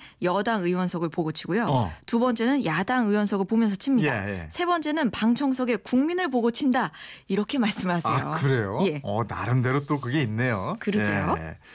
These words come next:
Speaker 2: 근데 우리는 이 의사봉 언제부터 쓰기 시작한 거예요?
Speaker 1: 그러니까 조선시대에는 의사봉이 없었으니까요. 근세 서양에서 들어온 게 분명한데요.
Speaker 2: 음.
Speaker 1: 우리나라에서 가장 먼저 이 의사봉을 쓴 곳은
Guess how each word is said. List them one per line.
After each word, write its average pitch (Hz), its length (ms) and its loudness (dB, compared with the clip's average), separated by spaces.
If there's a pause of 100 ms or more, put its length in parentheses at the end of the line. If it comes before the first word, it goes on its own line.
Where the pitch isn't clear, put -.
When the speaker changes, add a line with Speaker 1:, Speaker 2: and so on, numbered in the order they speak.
(140)
Speaker 2:
근데 190 160 4
우리는 208 580 2
이 196 100 0
의사봉 175 580 2
언제부터 170 580 0
쓰기 135 240 -8
시작한 113 360 -6
거예요? 85 140 -10
Speaker 1:
그러니까 240 280 -6
조선시대에는 311 920 0
의사봉이 269 420 2
없었으니까요. 220 880 0 (260)
근세 254 480 2
서양에서 320 600 -2
들어온 220 360 2
게 202 80 0
분명한데요. 190 760 0
Speaker 2:
음. 113 180 -2 (240)
Speaker 1:
우리나라에서 240 640 2
가장 226 400 0
먼저 196 320 2
이 175 180 0
의사봉을 202 520 0
쓴 214 240 0
곳은 196 340 0